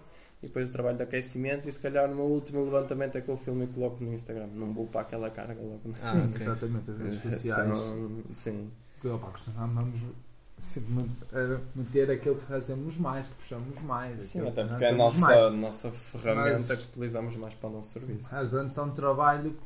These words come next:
Speaker 3: que a malta não
Speaker 2: Feito.
Speaker 3: vê, não é? Mobilidade, aquecimento, pá, é muita coisa que até chegar àquele ponto, não é? Às vezes até demoramos para uma hora e meia, duas ou três
Speaker 1: Sim, sim,
Speaker 3: a
Speaker 1: sim,
Speaker 3: treinar.
Speaker 1: perdemos muito
Speaker 2: Olha,
Speaker 1: tempo.
Speaker 2: houve,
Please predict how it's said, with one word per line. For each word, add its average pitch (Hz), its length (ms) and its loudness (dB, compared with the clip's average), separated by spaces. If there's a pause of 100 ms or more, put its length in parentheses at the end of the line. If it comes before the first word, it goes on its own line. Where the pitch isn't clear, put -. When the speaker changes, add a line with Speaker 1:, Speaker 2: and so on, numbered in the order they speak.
(160)
Speaker 3:
que 160 80 -4
a 147 60 -4
malta 147 280 -4
não 151 140 0
Speaker 2:
Feito. 180 160 6
Speaker 3:
vê, 139 160 6
não 117 200 -2
é? 135 120 -4 (160)
Mobilidade, 123 840 0 (400)
aquecimento, 120 1120 -8 (600)
pá, 98 300 -8
é 101 60 -10
muita 113 300 -6
coisa 113 340 -6
que 123 220 -6
até 117 200 -6
chegar 117 300 -4
àquele 117 400 -6
ponto, 131 320 -6
não 117 80 -10 (120)
é? 104 60 -12
Às 98 60 -14
vezes 104 160 -8
até 113 160 -10
demoramos 113 540 -6
para 113 180 -10
uma 113 100 -8
hora 113 140 -6
e 110 40 -6
meia, 113 260 -6
duas 117 300 -6
ou 113 120 -10
três 110 240 -10
Speaker 1:
Sim, 110 180 -4
sim, 120 240 2
Speaker 3:
a 117 40 4
Speaker 1:
sim, 117 60 0
Speaker 3:
treinar. 120 300 0
Speaker 1:
perdemos 117 240 -4
muito 110 260 -8
Speaker 2:
Olha, 110 140 -4
Speaker 1:
tempo. - 120 -10
Speaker 2:
houve, 107 120 -6